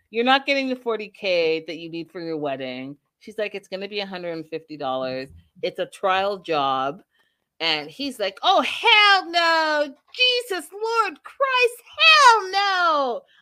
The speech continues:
I need more money. This is bullshit. F this, F," he's dropping the F-bombs, all the things. I'm like, "Florian, that would be, like, a hundred and fifty dollars that you, more than you've had,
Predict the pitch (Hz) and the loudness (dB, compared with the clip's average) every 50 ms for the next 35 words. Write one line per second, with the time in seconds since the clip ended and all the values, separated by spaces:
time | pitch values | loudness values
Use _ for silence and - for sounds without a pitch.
0 | _ _ - 311 392 427 370 302 247 220 185 185 208 254 302 381 427 403 320 330 | _ _ 0 2 2 2 0 -4 -8 -8 -10 -4 0 2 2 2 2 0 -2 -2
1 | 370 392 339 262 233 233 233 453 466 403 269 220 - _ - - 466 466 466 453 | -2 -2 -2 -6 -8 -8 -8 -10 -10 -10 -12 -14 -14 _ -8 -6 -6 -4 -4 -6
2 | 453 - - 285 247 226 - _ _ 349 466 466 480 _ _ - 427 440 440 - | -6 -6 -8 -6 -6 -6 -8 _ _ -6 -6 -6 -8 _ _ -8 -6 -6 -6 -6
3 | - 339 339 - _ _ _ _ _ _ _ - 220 214 220 262 247 226 202 190 | -10 -10 -10 -10 _ _ _ _ _ _ _ -4 -2 -2 -2 -6 -10 -8 -6 -6
4 | 214 226 - _ 226 214 202 196 190 190 190 190 - - 185 185 180 180 185 185 | -6 -8 -8 _ -8 -8 -6 -6 -6 -8 -8 -10 -8 -4 -4 -4 -4 -6 -10 -12
5 | _ 185 170 165 165 160 160 165 175 _ _ _ _ _ _ _ _ - 277 285 | _ -6 -6 -4 -4 -6 -8 -12 -16 _ _ _ _ _ _ _ _ -8 -6 -6
6 | 277 269 269 _ - 269 269 269 262 262 262 254 254 254 269 277 311 302 285 269 | -6 -8 -10 _ -14 -12 -10 -6 -6 -6 -6 -6 -6 -4 -4 -4 -4 -6 -10 -14
7 | 370 349 311 320 285 277 269 269 262 269 254 233 240 240 233 233 226 220 - 220 | -14 -14 -12 -10 -6 -6 -6 -6 -6 -6 -8 -6 -6 -6 -6 -6 -8 -8 -12 -14
8 | 220 - 202 208 190 185 180 180 165 - 175 143 165 175 185 175 _ _ _ _ | -14 -12 -8 -6 -6 -4 -4 -6 -8 -10 -14 -12 -12 -16 -16 -16 _ _ _ _
9 | _ - 202 208 208 208 190 170 160 151 160 160 - 196 185 190 190 180 160 - | _ -10 -6 -4 0 0 0 0 0 -2 -4 -6 -8 -8 -8 -6 -8 -8 -10 -4
10 | - 175 143 127 120 123 139 147 | -4 -4 -4 -4 -6 -12 -16 -16